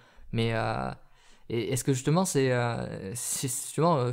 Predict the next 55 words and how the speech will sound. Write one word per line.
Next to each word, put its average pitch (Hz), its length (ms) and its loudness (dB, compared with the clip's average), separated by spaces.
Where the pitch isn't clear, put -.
si - 180 -2
on 120 40 4
ressort 127 220 4
les 131 60 2
mêmes 123 160 2
noms, 170 120 2
c'est 131 120 -4
justement 135 300 0
parce 131 160 -6
qu'il - 380 -10
y 117 40 2
en 117 40 2
a 120 40 0
peut-être 120 200 -6
pas 131 140 4
assez. 180 360 0
Et 123 160 6
à 127 200 10
votre 131 180 0
avis, 185 140 2
c'est 147 140 0
quoi 185 140 -2
ce, 127 400 0
ce, 120 600 0
de 127 180 -2
quoi 190 160 6
vient 196 140 6
en 170 40 4
fait - 120 0
ce, 135 240 2
ce 127 140 0
manque 156 260 6
de 139 80 4
parité ? 143 580 4
Parce - 120 -8
qu'on 120 60 -2
peut 135 120 4
pas 156 160 10
penser 139 280 6
que - 60 -8
c'est 135 120 2
une, 127 80 4
une 123 220 4
volonté, 143 680 4
euh, 123 40 0
typiquement 127 440 -2
de 123 100 0
dire : « 127 160 0
Non, 131 80 2
on 127 40 2
va 120 40 2
pas 113 140 -2
mettre 117 160 0
des 127 80 0
femmes ». 139 260 2